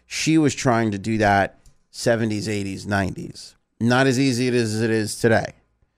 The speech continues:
right? I think my daughter will have a much easier chance at doing things than she had, you know, based on the time. And it's because of people like Stevie and all the other great women who've been continuing to knock down barriers.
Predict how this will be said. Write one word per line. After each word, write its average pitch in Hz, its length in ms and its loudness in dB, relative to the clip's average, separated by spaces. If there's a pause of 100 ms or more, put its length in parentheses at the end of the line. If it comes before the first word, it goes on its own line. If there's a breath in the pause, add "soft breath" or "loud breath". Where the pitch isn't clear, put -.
(260)
right? 104 280 2
I 113 100 -2
think 120 180 -2
my 120 140 0
daughter 123 280 2
will 123 120 2
have 117 140 4
a 117 80 2
much 123 320 0
easier 113 400 -2
chance 110 800 -2 (440)
at 104 160 0
doing 127 340 6
things 104 400 4
than 101 160 2
she 151 300 4
had, 95 420 -2 (600)
you 117 100 -6
know, 101 220 -4
based 113 340 -4
on 107 140 0
the 104 80 -2
time. 104 480 0 (180)
And 104 100 -2
it's 107 160 -4
because 160 380 0
of 135 100 -8
people 92 280 -6
like 69 180 -6
Stevie - 440 -14 (120)
and 85 280 -6 (200)
all 85 160 -4
the 90 100 -4
other 104 280 -12 (240)
great 104 200 -6
women 92 280 -8
who've 101 120 -10
been 87 260 -10 (380)
continuing 101 440 -6
to 98 100 -8
knock 95 240 -6
down 87 320 -6
barriers. 98 720 -2